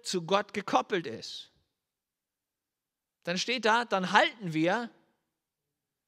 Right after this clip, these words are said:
seine Gebote. Stimmt's? Das ist der Preis. Wenn du zu deiner Frau sagst, Schatz, ich liebe dich,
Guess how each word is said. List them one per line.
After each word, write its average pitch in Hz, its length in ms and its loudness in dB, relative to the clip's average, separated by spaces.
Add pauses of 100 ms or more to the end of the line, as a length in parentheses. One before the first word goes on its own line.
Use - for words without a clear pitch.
seine 220 340 -2
Gebote. 165 560 -8 (600)
Stimmt's? 240 360 -2
Das 202 140 -4
ist 214 120 -4
der 294 80 -2
Preis. - 580 -6 (1800)
Wenn 226 160 -2
du 254 80 0
zu 262 120 -10
deiner 269 240 4
Frau 269 280 4
sagst, 233 280 2
Schatz, - 440 2
ich 262 200 -2
liebe 294 360 0
dich, - 560 0